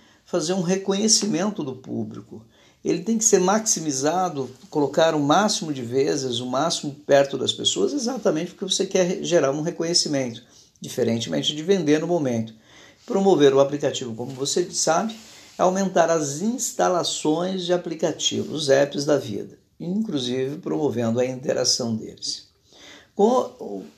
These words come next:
é, os benefícios do Google, do Google Ads.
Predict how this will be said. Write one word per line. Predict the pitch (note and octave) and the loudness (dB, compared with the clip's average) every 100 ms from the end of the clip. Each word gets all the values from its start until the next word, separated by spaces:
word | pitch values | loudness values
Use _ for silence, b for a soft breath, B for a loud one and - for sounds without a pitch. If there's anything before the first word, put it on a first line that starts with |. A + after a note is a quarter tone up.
| - | -6
é, | E3 E3+ D#3+ D#3 D#3 C#3+ C3+ | -2 2 2 2 2 0 0
os | E3 D#3+ | -4 2
benefícios | F#3+ G3+ F#3+ G#3+ G#3+ G#3+ F3 | 4 4 4 2 0 0 -2
do | F#3 | -2
Google, | F3+ F3+ E3+ D3+ - - _ _ _ _ _ _ _ _ | -2 0 0 0 -4 -18 _ _ _ _ _ _ _ _
do | F3 D#3+ F3 | -12 -4 4
Google | D3 D3+ E3 D#3 - - | 4 6 4 0 -2 -2
Ads. | C3 G2+ - - | -2 0 0 0